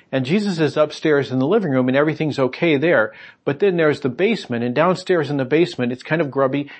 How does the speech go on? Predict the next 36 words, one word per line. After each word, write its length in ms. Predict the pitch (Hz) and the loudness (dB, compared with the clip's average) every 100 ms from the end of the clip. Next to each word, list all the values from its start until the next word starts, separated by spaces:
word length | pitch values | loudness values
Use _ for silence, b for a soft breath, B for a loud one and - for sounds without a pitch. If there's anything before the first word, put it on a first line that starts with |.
| B | B
and 120 | 127 139 | -2 0
that's 260 | 165 - | 0 -2
where 180 | 156 143 | 0 0
the 120 | 131 | -2
sausage 600 | - 156 160 151 127 - | -2 0 0 0 -6 -4
gets 260 | 117 107 - | -6 -6 -8
made. 340 | 113 110 120 B B B - | -10 -8 -12 B B B -12
And 100 | 127 | -4
so 120 | 165 | 0
we 140 | 160 170 | 0 2
have 180 | 175 | 0
trouble 340 | 170 - 247 190 | -2 0 2 0
picturing 500 | - 165 - 151 123 | 0 -4 -2 -2 -2
Jesus 360 | 131 127 127 | -2 -2 -4
there. 180 | - 151 | 0 2
We 140 | 123 185 | 2 2
have 140 | 165 | 0
no 120 | 170 | 0
trouble 380 | 175 - 202 147 | 0 2 2 2
with 160 | 123 127 | 2 0
him 140 | 123 | 0
upstairs. 580 | 135 135 - 160 120 - B B | 0 -2 0 2 2 -2 B B
He's 300 | - 151 - _ 302 170 | -6 -6 -6 _ -20 -14
d-, 180 | 160 - | -4 -2
telling 400 | - 156 151 151 | 0 2 2 4
us 160 | 143 135 | 0 0
about 360 | 123 127 131 B B - | 2 2 2 B B -8
the 80 | 120 | -4
things 300 | - 160 135 | 0 2 2
of 120 | 113 | 0
God. 320 | 139 143 147 | 2 2 2
He's 200 | 117 110 | -2 -4
giving 260 | - 135 127 | 0 2 0
us 100 | 113 | -2
parables 580 | - 151 139 139 139 | 0 0 2 0 -2
and 140 | 117 | -2